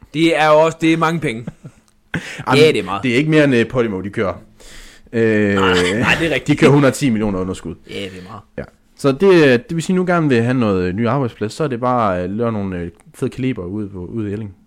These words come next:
Speaker 1: Ja, og på, øh, den nordjyske vinkel og eventuelt en ny arbejdsplads, så, øh, bliver vi nødt til lige at tage et smut ud på Aalborg Portland Park.
Speaker 2: Mhm.
Speaker 1: Øh, fordi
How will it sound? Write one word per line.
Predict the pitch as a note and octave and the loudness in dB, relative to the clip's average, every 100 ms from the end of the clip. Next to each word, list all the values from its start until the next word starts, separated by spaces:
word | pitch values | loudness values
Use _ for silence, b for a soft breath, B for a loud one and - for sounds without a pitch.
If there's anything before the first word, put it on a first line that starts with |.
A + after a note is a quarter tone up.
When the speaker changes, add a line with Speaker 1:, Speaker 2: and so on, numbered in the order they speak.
| _ F#2 | _ -16
Speaker 1:
Ja, | F2 - - | -16 -18 -12
og | A2 A2+ A2 | -6 -6 -6
på, | B2 A#2+ | -4 -4
øh, | G#2 G2+ G2+ | -4 -4 -6
den | G#2+ | -8
nordjyske | A2 A#2+ B2 - | -10 -8 -10 -12
vinkel | B2+ A2+ G2+ D#2 | -14 -12 -14 -12
og | F#2+ F#2 E2+ | -12 -14 -14
eventuelt | G2+ G2 - A#2 G2 | -16 -14 -12 -10 -10
en | G2+ | -12
ny | A2+ G#2 | -12 -12
arbejdsplads, | G2+ G2+ - G2 F#2+ - - | -12 -16 -16 -16 -16 -18 -16
så, | A2+ G#2+ | -10 -8
øh, | G2+ F#2+ G2 | -8 -8 -10
bliver | G#2 | -10
vi | G#2 | -12
nødt | A#2 | -12
til | - A#2 | -12 -14
lige | A#2+ | -12
at | A2+ | -12
tage | - G#2 | -12 -14
et | |
smut | - - C3 | -14 -14 -12
ud | B2 | -12
på | A2+ - | -12 -12
Aalborg | A2 G#2 G2 - | -12 -10 -12 -12
Portland | A#2 G#2 - G2 G2+ | -12 -10 -12 -16 -16
Park. | G2+ G#2+ - | -14 -14 -10
Speaker 2:
Mhm. | A#2 A#2 C#3 D3+ _ _ _ - | -6 -4 -6 -8 _ _ _ -14
Speaker 1:
Øh, | G2 F#2+ F#2 F#2 F#2 F#2 | -10 -8 -8 -10 -12 -14
fordi | F#2 - A#2 A2+ G#2+ | -16 -18 -10 -6 -6